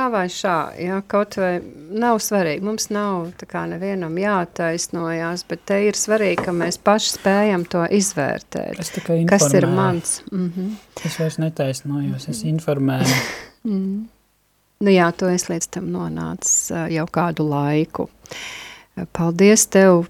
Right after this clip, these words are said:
Speaker 1: Jāni, par to, ko tu dari. Pastāst varbūt, ko tu iegūsti no tā, ko tu,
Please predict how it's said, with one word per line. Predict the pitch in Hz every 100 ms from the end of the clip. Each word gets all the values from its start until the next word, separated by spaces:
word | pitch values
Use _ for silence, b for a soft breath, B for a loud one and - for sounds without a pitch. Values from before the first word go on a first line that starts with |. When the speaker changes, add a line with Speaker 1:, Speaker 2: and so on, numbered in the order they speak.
| -
Speaker 1:
Jāni, | 185 180 190 220
par | - 160
to, | - 220
ko | 220 180
tu | 180 190
dari. | 180 214 220 165 - 160 - b _
Pastāst | 294 294 247 208 202
varbūt, | 185 180 214 233 220 - - 156 -
ko | - 247
tu | 233 - - 262
iegūsti | 349 214 165 - - - -
no | 156 - -
tā, | 180 165 170
ko | - - -
tu, | -